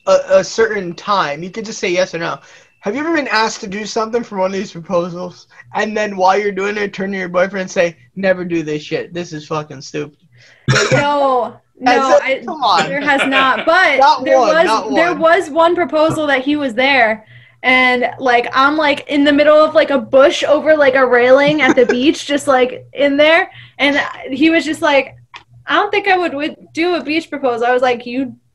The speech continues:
Speaker 2: don't do the beach proposal." 'cause
Speaker 1: Right. As stupid, listen, see, look, I
Speaker 2: Mm-hmm.
Speaker 1: went to the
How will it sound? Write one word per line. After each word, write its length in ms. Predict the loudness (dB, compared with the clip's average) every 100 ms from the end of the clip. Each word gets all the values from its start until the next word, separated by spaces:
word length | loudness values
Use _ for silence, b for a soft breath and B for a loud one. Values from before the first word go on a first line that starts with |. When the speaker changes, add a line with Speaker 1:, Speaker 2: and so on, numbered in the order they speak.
| _ _
Speaker 2:
don't 320 | -2 -2 -4
do 180 | -4 -4
the 80 | -4
beach 360 | -6 -6 -6 _
proposal." 720 | -10 -6 -6 -4 -4 -6 -10 -8
'cause 160 | -4
Speaker 1:
Right. 260 | 0 0 -2 B B 0
As 280 | 0 0
stupid, 600 | -6 -6 -4 -2 -2 0
listen, 400 | 2 2 0 -6
see, 320 | -2 0 0 0
look, 320 | -2 -4 _ b b b b _
I 160 | 0 2
Speaker 2:
Mm-hmm. 100 | 2
Speaker 1:
went 300 | 0 0 -8
to 220 | -12 -10
the 260 | 0 0